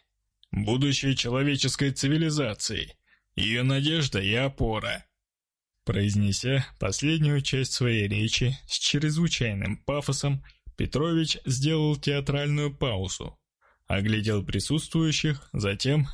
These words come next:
неожиданно подмигнул Николаю и закончил совсем будничным голосом. "За это надо выпить.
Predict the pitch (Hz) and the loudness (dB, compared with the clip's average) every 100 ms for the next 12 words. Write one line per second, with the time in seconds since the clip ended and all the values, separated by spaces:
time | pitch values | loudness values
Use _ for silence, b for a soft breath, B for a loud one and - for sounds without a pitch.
0 | B 107 117 131 139 139 127 117 117 110 | B 0 2 2 2 2 0 0 0 0
1 | 113 113 110 104 101 98 107 110 131 147 | 2 2 2 2 2 0 -2 0 0 2
2 | 143 135 B B - 98 95 107 - 165 | 0 -2 B B -2 -2 0 -2 0 0
3 | 156 151 156 113 104 - 160 139 120 120 | 2 0 -2 -4 -4 0 0 0 0 0
4 | 123 123 - 135 135 139 117 - - 71 | 0 0 2 4 4 2 0 -4 -6 -6
5 | - _ _ _ _ _ _ - 90 98 | -10 _ _ _ _ _ _ -4 -2 0
6 | 98 156 170 120 101 127 202 185 131 127 | 0 0 0 0 0 2 0 2 0 0
7 | - - - | -2 -4 -8